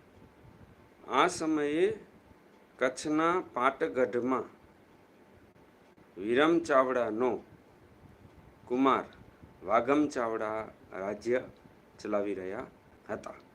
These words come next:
આ વાગમ ચાવડા મોળના મામા થતા.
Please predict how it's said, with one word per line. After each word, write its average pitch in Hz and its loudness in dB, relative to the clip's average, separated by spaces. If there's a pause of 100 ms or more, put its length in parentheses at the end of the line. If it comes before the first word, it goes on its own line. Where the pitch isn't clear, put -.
(1200)
આ 165 6 (640)
વાગમ 120 0
ચાવડા 127 0 (600)
મોળના 127 2
મામા 117 0
થતા. 90 -14